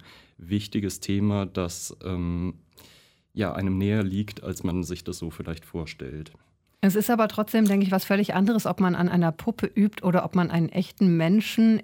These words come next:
Speaker 2: in einer lebensbedrohlichen Situation vor sich hat. Vielleicht,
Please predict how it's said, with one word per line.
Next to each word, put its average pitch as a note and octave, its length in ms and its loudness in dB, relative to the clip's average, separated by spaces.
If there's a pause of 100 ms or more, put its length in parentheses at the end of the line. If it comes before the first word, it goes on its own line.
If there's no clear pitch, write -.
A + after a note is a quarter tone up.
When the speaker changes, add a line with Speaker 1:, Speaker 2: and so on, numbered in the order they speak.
Speaker 2:
in G3 160 6
einer E3+ 240 2
lebensbedrohlichen F#3 720 2
Situation E3 640 0
vor E3+ 240 -2
sich - 180 -2
hat. A3+ 140 0
Vielleicht, E3+ 280 -2